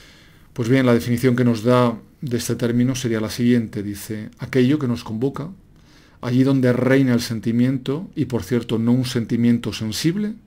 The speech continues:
sino el espiritual. La fuente y el alma de todas estas emociones es el amor,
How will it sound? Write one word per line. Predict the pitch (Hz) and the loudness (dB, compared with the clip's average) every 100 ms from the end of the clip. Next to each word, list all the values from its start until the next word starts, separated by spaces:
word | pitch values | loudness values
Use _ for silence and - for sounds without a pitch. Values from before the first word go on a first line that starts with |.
| _ _ | _ _
sino | - - 151 175 208 240 - _ - | -10 -2 -2 0 -4 -6 -18 _ -14
el | 123 | -10
espiritual. | 104 - 107 101 101 110 - - _ _ _ _ _ _ _ - | -10 -8 -6 -6 -6 -14 -14 -18 _ _ _ _ _ _ _ -12
La | 101 | -12
fuente | - 127 123 123 123 113 110 - 131 | -2 2 2 2 -2 -2 -4 -14 -6
y | 107 | -2
el | 113 | 2
alma | 127 151 156 151 | 2 2 0 0
de | 120 | -2
todas | 120 120 113 | -2 -4 -4
estas | 120 - 113 113 | -6 -8 -10 -8
emociones | 107 104 - 139 151 160 165 - - | -8 -8 -2 0 0 -2 -6 -10 -12
es | - - | -10 -8
el | 101 | -6
amor, | 107 151 170 | 0 0 0